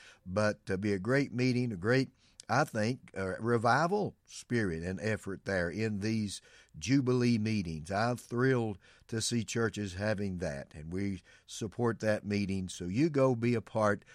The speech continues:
of the Dyson Grove Jubilee meeting this week there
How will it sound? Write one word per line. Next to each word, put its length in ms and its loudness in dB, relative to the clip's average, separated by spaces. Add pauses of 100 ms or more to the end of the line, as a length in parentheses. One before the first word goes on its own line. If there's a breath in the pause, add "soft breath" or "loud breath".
(200 loud breath)
of 140 -10
the 100 -6
Dyson 540 0
Grove 500 0
Jubilee 540 2
meeting 500 2 (340 loud breath)
this 360 2
week 340 4 (340 soft breath)
there 560 4